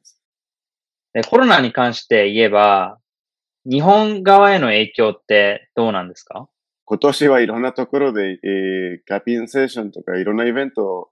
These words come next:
Speaker 1: のプランニングがあったんですけど、残念ですね。それはできなかった。今、やっぱりインターネットを使って、そのZoomとかいろんな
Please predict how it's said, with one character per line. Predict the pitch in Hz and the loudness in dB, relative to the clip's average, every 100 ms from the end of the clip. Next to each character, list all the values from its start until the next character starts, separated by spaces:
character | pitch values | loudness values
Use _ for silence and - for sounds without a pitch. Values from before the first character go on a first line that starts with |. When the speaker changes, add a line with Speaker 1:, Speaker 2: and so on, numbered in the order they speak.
| - | -8
Speaker 1:
の | 95 | -6
プ | 127 | 0
ラ | 143 | 2
ン | |
ニ | 135 | 4
ン | |
グ | 113 | 4
が | 101 | 2
あ | |
っ | - | 0
た | 92 | -8
ん | |
で | - | -10
す | - | -14
け | - | -18
ど、 | - 50 - _ _ - | -14 -14 -16 _ _ -10
残 | 87 90 | -4 -2
念 | 90 | -2
で | 87 82 | -4 -4
す | 110 | 0
ね。 | 120 101 | 0 0
そ | 95 | -2
れ | 90 | -2
は | 87 | -2
で | 82 | -6
き | 85 | -8
な | 85 | -6
か | 92 | -4
っ | 82 | -6
た。 | - - _ _ _ _ - | -8 -18 _ _ _ _ -8
今、 | 117 135 143 113 - - | -4 0 2 0 -4 -14
や | 104 | -10
っ | |
ぱ | 110 | -6
り | 107 110 | -6 -8
イ | |
ン | 104 | -6
タ | 117 | -4
ー | |
ネ | 117 120 | -4 -6
ッ | |
ト | 117 | -6
を | 113 | -6
使 | - 113 | -6 -6
っ | 113 | -6
て、 | 151 147 117 | -4 -4 -4
そ | 104 | -12
の | 85 | -16
Zoom | - 104 104 101 95 90 | -10 -6 -6 -8 -10 -14
と | - | -14
か | - 87 82 | -6 -4 -4
い | 87 | -4
ろ | 90 87 | -6 -6
ん | |
な | 87 82 | -6 -8